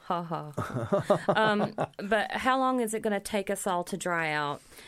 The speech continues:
Speaker 1: What about our
Speaker 2: <laughs>
Speaker 1: liver enzymes? And then, you know, I know when you, when you stop alcohol, there's a great bunch of anxiety, and then people are gonna be trying to get out and get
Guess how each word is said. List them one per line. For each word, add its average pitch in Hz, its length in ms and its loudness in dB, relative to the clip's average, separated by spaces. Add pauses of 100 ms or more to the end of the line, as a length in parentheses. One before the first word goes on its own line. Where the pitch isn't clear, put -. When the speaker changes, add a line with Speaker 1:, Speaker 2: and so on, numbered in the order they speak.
(340)
Speaker 1:
What 202 240 2
about 208 240 2
our 190 140 4
Speaker 2:
<laughs> 190 120 4
Speaker 1:
liver 208 220 0
enzymes? 170 680 -2
And 202 220 0
then, 254 380 2
you 254 160 0
know, 247 340 2 (1080)
I 240 120 0
know 262 320 4
when 226 300 0
you, 220 440 0
when 220 160 0
you 214 120 0
stop 233 440 -2
alcohol, 202 800 0
there's 185 380 -4 (200)
a 185 100 -6 (580)
great 214 300 0
bunch 214 220 0
of 202 100 -4
anxiety, 190 800 0
and 170 140 -2
then 165 100 -2
people 208 340 -6
are 185 80 -2
gonna 180 160 -2
be 175 400 -4 (720)
trying 240 320 0
to 190 60 -2
get 208 220 0
out 196 300 2
and 190 140 -2
get 185 240 -4